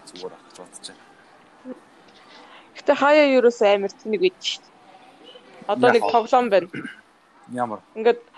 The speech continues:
Speaker 2: хүүхдээ унтруулчаад нэг гоё аятайхан бай гэхээр өөдөөс би ганц гүүчи гэдэг нөгөө пабжи
Speaker 1: А,
Speaker 2: тоглодог.
Speaker 1: пабжи юу? <laughs>
Speaker 2: Тий. Ганц гүүгээ тэгээд, тэгээд ганц гүүхгүй шүү дээ. Тэгээд тэр чинь үхэх нь үхэхээрээ дахиад тоглоно. Доотлон
Speaker 1: Тийш.
Speaker 2: дөрөв тав тоглоно.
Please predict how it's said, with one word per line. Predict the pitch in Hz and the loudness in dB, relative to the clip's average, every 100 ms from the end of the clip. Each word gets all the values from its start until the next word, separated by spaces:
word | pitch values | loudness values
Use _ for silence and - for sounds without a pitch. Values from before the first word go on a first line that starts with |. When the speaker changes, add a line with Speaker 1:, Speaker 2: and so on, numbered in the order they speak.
| - | -10
Speaker 2:
хүүхдээ | - 339 - 320 | -6 -4 0 0
унтруулчаад | 262 254 254 269 269 | 2 -2 0 -2 0
нэг | 320 339 | -2 0
гоё | 254 240 | 2 4
аятайхан | 208 - 247 247 220 | 2 0 -4 -2 -2
бай | 214 | 0
гэхээр | 185 - 208 214 | -2 -4 -2 -2
өөдөөс | 214 220 _ _ _ _ - | -2 -6 _ _ _ _ -2
би | 302 | 0
ганц | 302 359 - | 2 0 -2
гүүчи | - 240 233 220 | -4 -4 -4 -4
гэдэг | 190 196 - | -2 -2 -4
нөгөө | 208 190 | -8 -8
пабжи | - 254 254 - 359 | -2 -2 -2 -2 0
Speaker 1:
А, | |
Speaker 2:
тоглодог. | 247 214 180 | 2 0 0
Speaker 1:
пабжи | 143 - 151 | -4 -4 -10
юу? | 135 123 _ 127 - - | -10 -10 _ -20 -20 -14
<laughs> | 131 _ _ _ | -16 _ _ _
Speaker 2:
Тий. | - 240 _ _ _ _ _ _ _ _ _ _ - 196 _ | -12 -12 _ _ _ _ _ _ _ _ _ _ -18 -18 _
Ганц | 285 320 - | -4 -4 0
гүүгээ | 285 254 262 | 2 4 2
тэгээд, | 247 233 240 240 - | 2 0 2 0 -4
тэгээд | 294 294 359 - _ _ _ _ _ _ - | -2 2 0 -2 _ _ _ _ _ _ -2
ганц | 254 254 - | -2 -2 0
гүүхгүй | 233 - 349 | 0 0 -4
шүү | - | 0
дээ. | 240 | 2
Тэгээд | 240 233 233 | 4 4 2
тэр | - | -6
чинь | 214 | 0
үхэх | 208 208 247 | 0 0 0
нь | 220 214 | 2 0
үхэхээрээ | 196 - 240 226 214 | -2 2 4 4 2
дахиад | 196 240 240 | 0 -2 0
тоглоно. | 220 202 220 190 _ _ _ _ _ _ _ - | 0 0 -6 -6 _ _ _ _ _ _ _ 0
Доотлон | 277 330 339 320 | 4 2 0 -6
Speaker 1:
Тийш. | 277 | 4
Speaker 2:
дөрөв | 226 214 | 4 4
тав | - 202 | 0 -4
тоглоно. | 190 185 - 175 | -2 -6 -6 -16